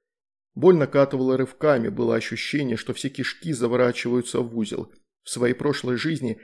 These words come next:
я несколько раз переживал такое, к этому невозможно привыкнуть. Я очень громко застонал, проснулась мама и, включив свет,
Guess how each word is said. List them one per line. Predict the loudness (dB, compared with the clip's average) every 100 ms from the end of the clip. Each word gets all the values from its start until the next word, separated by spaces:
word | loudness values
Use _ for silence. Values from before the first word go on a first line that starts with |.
| _
я | -2 0
несколько | 0 -2 -8 -2
раз | 0 0
переживал | -2 -4 -2 0 0 0
такое, | -4 -4 0 0 -2 -10 _ _ _ -4
к |
этому | -2 -2
невозможно | -2 -2 -2 -2 -2 -4 -8
привыкнуть. | -4 -4 -4 -6 -12 -12 _ _ _ _
Я | 2 2
очень | 2 -2
громко | 0 0 -2 -6
застонал, | -6 -8 -6 -2 0 -2
проснулась | -4 -8 -6 -4 -4 -6
мама | -2 -2 -2 -8 _ _
и, | -12
включив | -6 -8 -6 -10
свет, | -10 -6 -2 -2